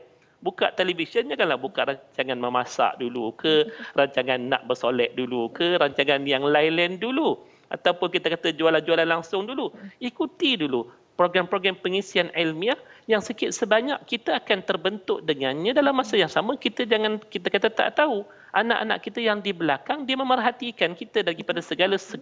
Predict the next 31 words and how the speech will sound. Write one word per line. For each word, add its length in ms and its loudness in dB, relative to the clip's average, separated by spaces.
setiap 480 -2
gerak-geri 480 -2
kita. 400 -4
Apa 240 0
yang 80 2
kita 320 -6
buat, 240 -4
dia 160 0
akan 240 -2
mencontohinya, 720 -2
insya-Allah. 400 0
Itu 160 0
yang 160 2
pertamanya. 560 0
Dan 240 0
yang 240 0
keduanya, 480 -2
kita 240 -6
tahu 400 0
ketegasan 720 0
kita. 320 -4
Kalau 240 0
ibu-ibu 560 -4
ni 80 -2
dalam 320 2
bab 160 2
minta 240 -6
maaf 240 -2
yang 240 -4
perempuan, 400 -2
ya, 160 2